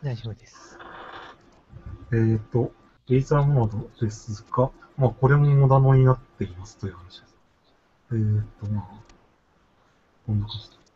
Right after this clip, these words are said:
Speaker 2: えーと、レイザーの定義は、えーと、片Aと片Bを取っ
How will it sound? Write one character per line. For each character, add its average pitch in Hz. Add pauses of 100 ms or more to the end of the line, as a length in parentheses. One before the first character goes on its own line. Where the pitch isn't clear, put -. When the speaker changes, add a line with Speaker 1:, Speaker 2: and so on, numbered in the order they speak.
(600)
Speaker 2:
え 127
ー 131
と、 -
レ 147
イ -
ザ 165
ー 170
の 165
定 170
義 113
は、 117 (1040)
え 113
ー 107 (140)
と、 107 (1800)
片 131
A 127
と 117
片 120
B 117
を 104
取 120
っ -